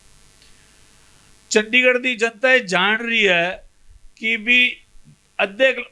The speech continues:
ਪੰਜਾਬ ਤੇ ਚੰਡੀਗੜ੍ਹ ਆਪਸ 'ਚ ਬੜਾ ਮਿਕਸ ਹੈ। ਅੱਧੇ ਕਿਲੋਮੀਟਰ ਬਾਅਦ ਜਾਂ ਸੇਮ ਗਲੀਆਂ ਜਾ ਕੇ ਪੰਜਾਬ 'ਚ ਵੜ ਜਾਂਦੀਆਂ, ਸੇਮ ਗਲੀਆਂ ਚੰਡੀਗੜ੍ਹ 'ਚ ਆਉਂਦੀਆਂ।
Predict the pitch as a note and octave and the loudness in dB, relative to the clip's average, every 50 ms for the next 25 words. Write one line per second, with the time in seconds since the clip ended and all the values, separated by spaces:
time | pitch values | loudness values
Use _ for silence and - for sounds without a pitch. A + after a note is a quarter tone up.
0 | _ _ - A3 G3 F3+ D3 E3 F#3 F#3+ G3 G3+ G#3 A3+ A#3 A#3+ A#3+ A#3+ - _ | _ _ -16 -14 -14 -12 -6 -4 -2 0 0 2 2 0 0 -2 -4 -8 -18 _
1 | _ _ _ _ _ _ _ - A3 G#3+ G#3 - - - G#3 F#3+ G3 F#3+ G#3+ G#3 | _ _ _ _ _ _ _ -8 -8 -8 -8 -8 -6 -6 -6 -6 -4 -6 -4 -2
2 | A3 A3 G#3 G3+ G3 G3 - G#3 - - - F#3+ F3 F#3+ G3 G#3 G3+ - D#3+ D3+ | -2 -2 -2 -2 -4 -4 -8 -10 -10 -10 -16 -10 -6 -2 0 0 0 -2 -6 -10
3 | D#3+ E3 - - - - C#3+ B2 A2 F#2+ - - _ _ _ _ _ _ _ - | -10 -10 -10 -10 -10 -6 -6 -6 -6 -6 -12 -20 _ _ _ _ _ _ _ -20
4 | - _ _ _ _ - _ _ _ _ _ _ _ _ _ _ _ _ - - | -20 _ _ _ _ -20 _ _ _ _ _ _ _ _ _ _ _ _ -20 -20
5 | - - _ _ _ _ _ _ - _ _ - - F3+ E3+ G3 A3+ A3 G#3+ A3 | -20 -20 _ _ _ _ _ _ -20 _ _ -6 -6 -4 0 0 -2 -2 -2 -6
6 | A3 A3+ A3+ G#3 A3 G#3+ G#3 G#3 G#3 G#3 G#3+ G#3 A3 A#3 A3 A3 - - G#3+ A3 | -8 -8 -8 -8 -8 -6 -4 -2 0 0 0 0 0 0 0 0 0 0 0 0
7 | A#3 A#3 A3+ G#3 G#3+ G#3 G#3+ A3 A3 A3 G#3 G#3+ G#3 G#3 G3+ A#3 A3+ G#3+ G3 F#3+ | -2 -2 -4 -2 -2 0 0 0 -2 -2 -2 -2 -2 -2 -4 -6 -10 -8 -4 -2
8 | F3+ F3 F3 E3+ G3 F#3+ F#3+ F#3+ F#3 F#3+ G#3 G#3+ B3 B3+ B3 G3+ - - G#3 A3+ | -2 -2 -2 -4 -8 -10 -10 -10 -10 -12 -12 -8 -6 -6 -6 -6 -4 -2 -2 -2
9 | A3+ A3 A3 A3 A3 A3+ B3+ C4 - A#3+ A3 G#3 G3 F#3+ F#3 F#3+ F3+ D#3+ F3 D#3+ | -4 -4 -8 -8 -6 -6 -6 -6 -4 -6 -6 -6 -6 -6 -4 -6 -6 -6 -8 -10
10 | D3+ C#3+ C#3+ C#3+ C#3 C3 | -10 -10 -14 -14 -14 -14